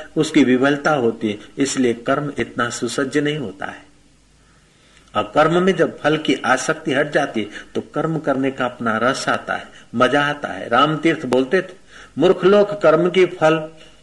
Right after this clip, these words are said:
के इंतजारी में मर जाते हैं, लेकिन उनको पता नहीं कि कर्म करते समय जो आनंद रूपी फल प्रकट होता है, वो मिलने वाले फल से भी ऊंचा है, और मिलने वाले फल तो तुम्हारे पीछे पीछे घूमेंगे।" जब पाप कर्म का फल हम नहीं चाहते, तभी भी सजा तो मिलती है।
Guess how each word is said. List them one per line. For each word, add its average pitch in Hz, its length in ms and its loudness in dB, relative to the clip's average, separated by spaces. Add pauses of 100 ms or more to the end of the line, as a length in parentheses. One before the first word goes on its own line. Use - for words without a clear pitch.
(220)
के 180 60 4
इंतजारी 151 680 2
में 156 140 2
मर 131 260 2
जाते 120 320 0
हैं, 101 240 -8 (300)
लेकिन 151 240 0
उनको 156 140 0
पता 147 340 2
नहीं 180 140 2
कि 175 140 -2
कर्म 170 360 2
करते 151 380 2
समय 180 320 2
जो 160 260 0
आनंद 160 340 4
रूपी 180 240 4
फल 151 260 0
प्रकट 143 380 2
होता 135 240 0
है, 170 260 -2 (200)
वो 131 100 4
मिलने 156 340 2
वाले 170 320 4
फल 160 240 4
से 180 200 2
भी 190 120 6 (100)
ऊंचा 151 280 2
है, 147 180 2
और 151 100 4
मिलने 165 280 2
वाले 170 260 4
फल 175 220 -2
तो 196 120 0
तुम्हारे 143 380 2
पीछे 160 300 0
पीछे 226 260 0
घूमेंगे।" 110 420 -2 (1120)
जब 196 160 4
पाप 196 540 2
कर्म 202 260 6
का 202 140 6
फल 196 260 4
हम 180 160 2
नहीं 175 200 4
चाहते, 190 380 2
तभी 147 340 2
भी 202 120 0
सजा 170 340 2
तो 196 160 2
मिलती 123 380 0
है। - 400 -8